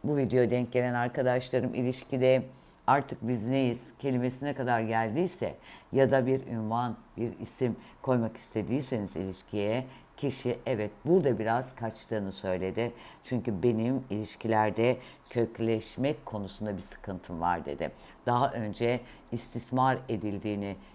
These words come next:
e, düşünüyor. Bu anlamda daha önceki ilişkilerinde olabilir. Ya da bakın her şekilde ailede olabilir, arkadaşları konusunda da bunlar da ilişki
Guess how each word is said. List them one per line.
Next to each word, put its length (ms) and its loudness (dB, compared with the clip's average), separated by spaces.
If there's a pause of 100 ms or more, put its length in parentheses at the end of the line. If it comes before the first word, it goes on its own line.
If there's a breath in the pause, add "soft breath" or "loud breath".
(140)
e, 500 -2
düşünüyor. 600 -4
Bu 80 -2
anlamda 680 0 (120)
daha 200 4
önceki 280 -2
ilişkilerinde 680 0
olabilir. 560 -2 (460 loud breath)
Ya 160 6
da 200 6 (340 loud breath)
bakın 240 0 (120)
her 220 4
şekilde 540 -2
ailede 580 2
olabilir, 560 2
arkadaşları 600 0
konusunda 520 -2
da 80 0
bunlar 300 0
da 40 -2
ilişki 460 -4